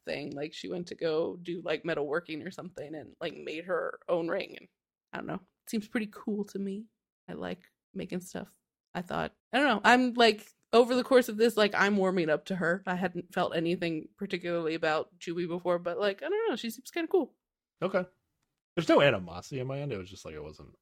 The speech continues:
Speaker 1: Oh, yeah,
Speaker 2: wasn't
Speaker 1: yeah.
Speaker 2: feeling her as, like, a character on the show yet.
Speaker 1: Yeah.
Speaker 2: But, okay, my, my big take, Sarah,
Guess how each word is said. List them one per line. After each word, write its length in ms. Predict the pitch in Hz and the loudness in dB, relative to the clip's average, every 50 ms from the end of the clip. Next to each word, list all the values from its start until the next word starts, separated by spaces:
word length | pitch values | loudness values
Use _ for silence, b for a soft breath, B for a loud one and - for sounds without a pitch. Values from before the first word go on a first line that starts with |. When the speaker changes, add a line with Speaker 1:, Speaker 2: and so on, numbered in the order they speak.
| _ _ _ _ - | _ _ _ _ 2
Speaker 1:
Oh, 40 | 466 | 4
yeah, 200 | 392 311 208 156 | 6 6 6 6
Speaker 2:
wasn't 220 | 139 202 180 143 | 4 2 2 0
Speaker 1:
yeah. 60 | - | 0
Speaker 2:
feeling 360 | 202 127 123 127 127 123 117 110 | 0 2 4 4 4 4 2 0
her 180 | 104 104 104 | -2 -2 -4
as, 180 | 104 101 98 107 | -4 -6 -6 -6
like, 320 | 98 92 87 85 - - _ | -8 -8 -8 -10 -14 -16 _
a 80 | - 127 | -14 -14
character 460 | - - - 92 82 82 - - 104 | -12 -10 -10 -10 -12 -12 -14 -16 -16
on 80 | - 90 | -14 -14
the 60 | 98 | -14
show 220 | 95 - - - - | -14 -14 -14 -14 -14
yet. 240 | 64 62 62 - - - 202 202 _ _ _ _ _ _ _ _ _ _ | -14 -14 -16 -16 -16 -18 -20 -20 _ _ _ _ _ _ _ _ _ _
Speaker 1:
Yeah. 180 | 339 - - - - _ _ _ _ | -14 -12 -12 -14 -18 _ _ _ _
Speaker 2:
But, 100 | 135 135 | -6 -6
okay, 200 | 120 - 95 - - | -4 -8 -12 -14 -12
my, 200 | 107 123 135 - - - _ | -6 -4 -2 -2 -4 -6 _
my 300 | 240 220 277 330 381 370 | 0 2 4 6 6 4
big 320 | 233 - 135 110 101 - | 4 4 0 0 0 -8
take, 280 | _ - - 71 - - | _ -14 -14 -14 -14 -16
Sarah, 400 | - - - - - - - 151 | -16 -16 -16 -16 -16 -18 -18 -18